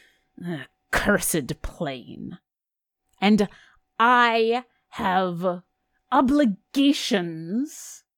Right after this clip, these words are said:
in my home plane that need to be attended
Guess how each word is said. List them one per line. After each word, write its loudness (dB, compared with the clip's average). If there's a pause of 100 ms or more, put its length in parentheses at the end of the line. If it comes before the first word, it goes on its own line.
(340)
in 6
my 4
home 4
plane -4
that -2
need 4
to -2
be 4
attended 2